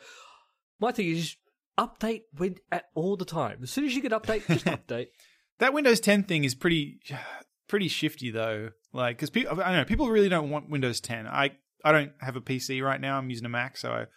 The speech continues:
Speaker 2: I did have Windows ten. I thought it was fine, but some stuff doesn't work. But they've done this thing, apparently, Microsoft, where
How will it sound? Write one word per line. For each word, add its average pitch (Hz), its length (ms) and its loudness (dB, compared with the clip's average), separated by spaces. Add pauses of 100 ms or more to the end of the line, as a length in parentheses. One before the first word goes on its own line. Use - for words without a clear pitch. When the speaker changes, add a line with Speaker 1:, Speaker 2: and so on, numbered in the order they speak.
(180)
Speaker 2:
I 135 80 0
did 165 180 4
have 160 180 2
Windows 165 280 -2
ten. 160 260 -2
I 156 80 -4
thought 139 120 -4
it 123 40 -8
was 123 100 -10
fine, 143 420 -6 (300)
but 127 280 -2 (960)
some 139 180 -6
stuff 135 220 -4
doesn't 127 220 -4
work. 139 200 -2
But 151 200 -2 (400)
they've 160 180 4
done 226 160 4
this 208 200 2
thing, 135 420 -2
apparently, 120 420 -4
Microsoft, 127 600 -4
where 120 360 2